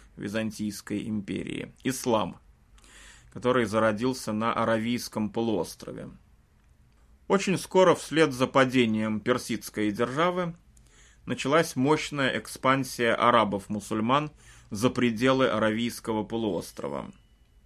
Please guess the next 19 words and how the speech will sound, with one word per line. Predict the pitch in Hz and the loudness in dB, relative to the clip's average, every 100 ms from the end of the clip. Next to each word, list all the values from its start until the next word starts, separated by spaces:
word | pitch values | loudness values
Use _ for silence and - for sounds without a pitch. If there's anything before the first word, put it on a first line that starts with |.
| _ - - - - - | _ -20 -20 -20 -20 -10
Взаимная | 110 120 175 180 170 151 | -2 6 6 6 4 4
борьба | 120 139 135 127 113 | 6 4 6 6 6
Византии | 113 117 120 117 - 107 107 | 2 0 0 -2 -4 -4 -2
и | 123 | -4
Персии | 131 196 175 - 104 101 - | -2 -2 -2 -6 -6 -4 -2
ослабила | 117 - 151 156 143 139 | -2 2 4 4 4 2
обе | 131 151 110 104 | 4 4 2 0
страны | - - 107 101 85 - _ _ - - - - | -6 -6 -4 -4 -8 -12 _ _ -20 -20 -20 -6
и | 202 | 2
открыла | 170 - 156 170 147 | 2 0 0 4 2
путь | - 147 143 - | 2 -4 -4 -8
исламскому | 110 123 123 123 - 123 113 | -6 2 2 0 -6 -4 -4
завоеванию. | 107 107 107 95 92 67 71 62 - - _ _ _ _ _ _ _ _ _ _ _ _ _ _ | -4 -2 -2 -2 -6 -8 -10 -12 -14 -20 _ _ _ _ _ _ _ _ _ _ _ _ _ _
Сама | - 170 175 147 | 2 4 6 4
Персия | 190 202 185 - 151 | 2 0 0 2 2
была | 131 156 160 | 2 4 2
завоевана | 139 123 127 135 143 143 123 | 2 2 4 4 2 0 -2
почти | 117 113 - 135 | -4 -6 -6 -4
мгновенно. | 127 120 131 107 98 95 71 - | -2 0 0 0 -2 -6 -10 -12